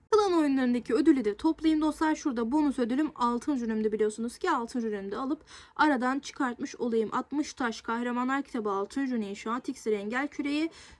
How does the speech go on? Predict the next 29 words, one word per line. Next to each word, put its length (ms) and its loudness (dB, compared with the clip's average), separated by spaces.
ve 220 0
buradan 540 0
ne 80 4
almış 320 2
oldum? 320 -2
Araştırma 840 -2
iksiri 480 -6
almış 500 -2
oldum. 460 -4
Kapıdan 440 2
tırmalama 460 0
sesi 220 -4
geliyor 300 2
çünkü 280 -4
evimizde 380 -2
bir 100 2
paşamız 440 -2
var, 160 -2
köpüşümüz 460 -4
var. 140 0
Kapıyı 280 -2
tırmalıyor. 400 -2
"Au, 400 2
kapıyı 400 -4
aç, 180 -10
kapıyı 500 -6
aç." 280 -10
diyor 160 -6
ama 240 -2